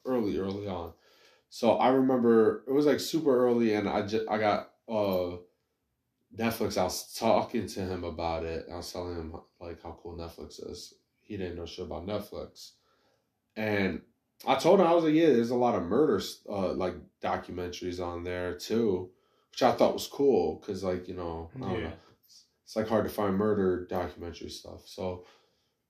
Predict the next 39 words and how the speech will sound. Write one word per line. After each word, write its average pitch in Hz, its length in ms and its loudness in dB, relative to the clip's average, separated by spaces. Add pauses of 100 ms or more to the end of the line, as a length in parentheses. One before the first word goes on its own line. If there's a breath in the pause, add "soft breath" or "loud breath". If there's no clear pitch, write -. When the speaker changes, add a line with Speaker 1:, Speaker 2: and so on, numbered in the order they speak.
(220)
Speaker 1:
I'm 104 100 -8
like, 104 160 2
"Yeah, 123 180 2
a 101 40 0
lot 110 180 0
of 90 160 -4
murder 123 260 4
documentary 90 580 -6
stuff." 92 300 -10
He 98 80 -6
was 95 160 -4
like, 92 300 -2 (560 soft breath)
"What?" 131 340 2 (240)
And 104 100 -6
I 120 100 4
was 123 100 2
like, 120 100 4
"Yeah, 143 160 8
there's, 117 220 4
like, 120 160 2
a 107 80 0
lot 113 220 2
of 92 180 -4
good 107 320 -2
murder 120 320 2
documentaries 90 840 -4
on 85 140 -8
there." 87 220 -8
He 101 160 -4
was 101 120 -4
like, 92 180 0
"Murder 110 420 4
doc?" 151 260 2
He 123 160 -6
was 113 100 -2
like, 110 100 0
"You 101 120 -4
watch 87 380 -2
that?" 123 360 -6